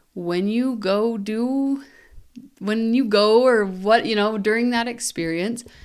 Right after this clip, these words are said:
and just see. Just see what you're able to create, what you're able to capture, how you're able to follow it,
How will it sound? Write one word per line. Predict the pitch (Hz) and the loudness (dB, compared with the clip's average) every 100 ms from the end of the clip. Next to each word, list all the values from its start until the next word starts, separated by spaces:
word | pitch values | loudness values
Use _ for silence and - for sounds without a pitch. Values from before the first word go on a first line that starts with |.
| - _ _ - | -20 _ _ -8
and | |
just | 285 320 | -4 -2
see. | - 285 160 _ _ _ _ _ _ | -2 -4 -10 _ _ _ _ _ _
Just | - 277 277 - | -10 -4 -2 0
see | 277 277 | 2 0
what | 294 254 | 2 0
you're | - 226 | 0 -2
able | 214 208 208 | -2 -2 -4
to | - | -6
create, | 185 - 175 160 156 190 233 | -8 -8 -6 -2 -2 -4 -6
what | 180 - | -6 -6
you're | 170 | -6
able | 165 165 | -6 -6
to | 160 | -8
capture, | - - 175 - 233 240 | -8 -6 -6 -6 -4 -4
how | 240 185 | -2 -4
you're | 185 180 | -4 -4
able | 170 170 | -4 -4
to | 160 | -8
follow | 156 160 160 175 214 | -6 -4 -2 -2 -2
it, | 285 - | -2 -4